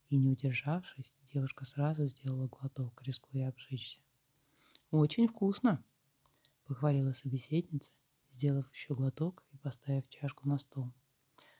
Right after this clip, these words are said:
«Так что же произошло дальше?» Хозяин дома выжидающе смотрел на неё и молчал. Свою чашку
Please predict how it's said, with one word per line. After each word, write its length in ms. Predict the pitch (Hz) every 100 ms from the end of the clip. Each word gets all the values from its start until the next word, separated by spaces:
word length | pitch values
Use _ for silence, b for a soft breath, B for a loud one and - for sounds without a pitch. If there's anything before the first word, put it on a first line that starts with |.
| b b
«Так 280 | - 160 -
что 280 | - - 226
же 100 | 233
произошло 500 | 226 214 220 - 233
дальше?» 460 | 196 139 - - - _ _ _ _ _ _ _ _ _ _ _ _ _ _ _
Хозяин 500 | - 123 127 123 127
дома 400 | 131 180 135 120 _
выжидающе 680 | 135 123 120 127 156 - -
смотрел 480 | - 135 - 160 170
на 80 |
неё 260 | 131 120 120
и 60 | 131
молчал. 560 | 143 143 - - 123 - _ _ _ _ b b b
Свою 320 | - - 131
чашку 420 | 123 - 208 -